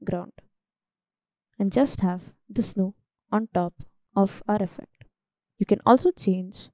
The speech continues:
the V F X options here. Next, I'm going to add a sign here that says "Merry Christmas." To do this, go to your objects panel, add new object, and search for screen image. You can add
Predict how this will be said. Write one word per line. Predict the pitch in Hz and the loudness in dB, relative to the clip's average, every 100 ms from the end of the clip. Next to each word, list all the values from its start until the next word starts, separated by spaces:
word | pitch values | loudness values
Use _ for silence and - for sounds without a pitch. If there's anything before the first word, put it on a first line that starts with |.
| _ - | _ 6
the | 196 | 8
V | 247 302 | 10 6
F | - | 2
X | - - - - _ _ _ _ _ - | -12 -12 -18 -18 _ _ _ _ _ 0
options | 196 - 190 - | 0 0 -12 -12
here. | 208 - - _ - | -10 -10 -10 _ -6
Next, | 196 - - - - | -4 -4 -8 -14 -4
I'm | 214 220 | -2 6
going | 247 262 | 6 4
to | - | -2
add | 180 180 - - _ - | -4 -4 -10 -20 _ 2
a | 220 | 2
sign | - 247 254 320 | 4 2 2 -2
here | 214 190 196 _ _ - | -2 -2 -4 _ _ -6
that | 214 - | -4 -4
says | 185 180 - - | -6 -6 -14 2
"Merry | 202 196 | 4 4
Christmas." | - 190 - - - - _ _ _ - | 2 -6 -8 -18 -20 -20 _ _ _ 6
To | 208 | 8
do | 311 | 8
this, | 208 196 - - 202 | 6 -4 -8 -12 -2
go | 185 | -2
to | 180 | -2
your | 180 | -4
objects | - 196 320 - - | -2 -2 -2 -6 -4
panel, | - 180 185 - _ _ _ - | -4 -4 -6 -10 _ _ _ -6
add | 180 190 196 | 2 2 2
new | 294 - | 0 0
object, | 175 - 196 190 - - _ _ _ _ _ _ _ _ | -4 -4 -10 -10 -16 -20 _ _ _ _ _ _ _ _
and | 262 294 | -4 0
search | 190 180 - - _ - | -2 -2 -6 -20 _ -8
for | |
screen | 262 - 190 185 | -8 -8 -12 -10
image. | 180 - - - - | -12 -20 -20 -18 -2
You | 208 | 2
can | 359 302 | 4 2
add | 208 - | 0 -4